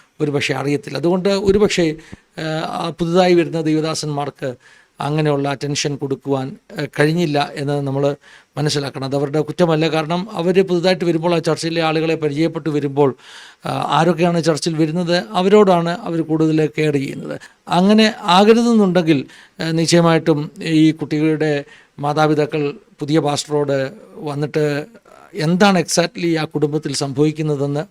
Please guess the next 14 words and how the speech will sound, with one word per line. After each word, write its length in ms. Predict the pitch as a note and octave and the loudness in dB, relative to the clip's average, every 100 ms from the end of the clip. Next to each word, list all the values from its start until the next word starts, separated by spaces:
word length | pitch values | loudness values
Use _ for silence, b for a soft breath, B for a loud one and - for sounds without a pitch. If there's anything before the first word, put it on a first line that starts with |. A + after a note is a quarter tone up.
| _ - | _ -8
പറയണമായിരുന്നു. 720 | C3 D3 D3 D3 D3+ D#3 D#3 B B B B | -4 -2 -2 -6 -12 -14 -18 B B B B
നമുക്ക് 360 | D#3+ F3+ G#3+ G3 | 0 4 6 6
ലഭ്യമായ 420 | E3 F#3 G3 G3+ | 6 6 8 6
വിവരങ്ങളുടെ 540 | F3+ F3 F#3+ F#3 F3+ | 6 2 0 -2 0
അടിസ്ഥാനത്തിൽ 680 | F3+ D#3+ D#3 E3+ D#3+ D#3+ C#3 - b b b | 0 0 -2 -4 -4 -4 -8 -8 b b b
അങ്ങനെ 360 | D#3+ G3+ B3 A3+ | -2 0 2 4
ഒരു, 400 | F3 E3 D#3+ - - G#3+ F3 - - | 4 2 0 -4 -12 -8 -6 -6 -8
ഒരു, 300 | - D#3+ - | -2 0 0
ഒരു, 320 | E3+ D#3 E3 D#3 | 0 -2 -2 -4
ഒരു 120 | D#3 | -4
അവസരം, 460 | C#3+ - C#3+ C3 B2 b b b b - | -2 -2 0 0 -2 b b b b -10
ആ, 260 | C#3 C#3 C#3+ | -6 -6 -4
അവര് 260 | C#3+ C#3+ | -2 0
കൊടുത്തില്ല. 680 | C#3+ C#3+ D3 D#3 C#3 C#3+ C#3+ | 0 0 -2 -2 0 -2 -4